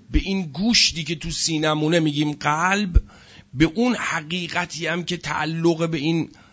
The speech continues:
گوشت داره چی گفته می‌شه؟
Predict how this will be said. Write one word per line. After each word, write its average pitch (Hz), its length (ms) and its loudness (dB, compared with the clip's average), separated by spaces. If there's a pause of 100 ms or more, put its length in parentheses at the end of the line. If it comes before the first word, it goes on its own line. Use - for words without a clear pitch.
(540)
گوشت 170 460 -2
داره 185 640 2 (180)
چی 196 200 -4
گفته 220 320 0
می‌شه؟ 226 480 -2